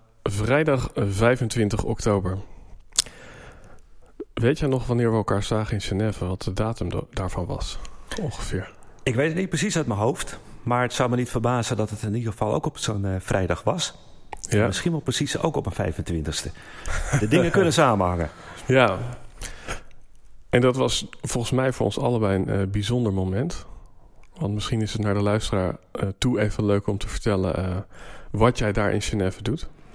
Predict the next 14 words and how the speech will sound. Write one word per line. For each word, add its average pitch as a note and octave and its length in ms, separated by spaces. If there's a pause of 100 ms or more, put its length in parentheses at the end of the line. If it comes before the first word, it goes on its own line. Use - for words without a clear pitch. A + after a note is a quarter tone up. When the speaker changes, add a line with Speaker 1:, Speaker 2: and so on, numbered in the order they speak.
(760)
Speaker 2:
Ja, - 180 (240)
ik, - 200
eh, G2+ 220
werk, G2+ 340
eh, G2 300 (100)
voor G#2 260
het F2+ 300
ministerie G#2+ 400
van - 140
Volksgezondheid, F#2+ 760
Welzijn F2+ 440
en, E2 140
eh, E2 120
Sport. - 440